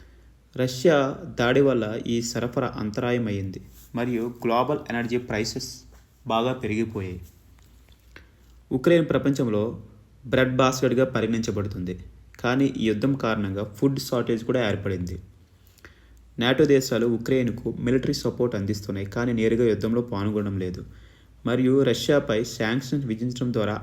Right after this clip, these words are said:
ఆర్థికంగా దెబ్బతీరుస్తున్నారు. అయితే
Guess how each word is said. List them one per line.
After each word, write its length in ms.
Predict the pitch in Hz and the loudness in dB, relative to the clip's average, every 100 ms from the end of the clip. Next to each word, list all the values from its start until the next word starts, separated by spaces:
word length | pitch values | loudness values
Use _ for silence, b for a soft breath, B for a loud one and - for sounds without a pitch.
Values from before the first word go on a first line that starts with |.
| 104 | -2
ఆర్థికంగా 540 | 104 117 120 127 120 | 0 2 0 2 2
దెబ్బతీరుస్తున్నారు. 960 | 127 101 95 - 117 - - 98 90 90 - - b b b b b b b b b b _ _ _ _ _ _ _ _ _ - - - | 2 0 -2 0 0 0 -6 -6 -4 -8 -12 -20 b b b b b b b b b b _ _ _ _ _ _ _ _ _ -20 -20 0
అయితే 280 | 123 139 | 2 4